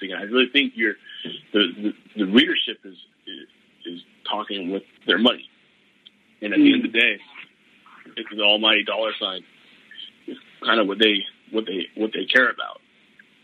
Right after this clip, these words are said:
But at the same time, it's something that you have to, <laughs> the Clarion Ledger is in Jackson, Mississippi.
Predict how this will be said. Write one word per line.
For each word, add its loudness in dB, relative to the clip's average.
But 2
at -6
the -14
same 4
time, 2
it's -12
something -4
that -4
you -10
have 2
to, -4
<laughs> -6
the -4
Clarion 4
Ledger -2
is -6
in -12
Jackson, -6
Mississippi. -10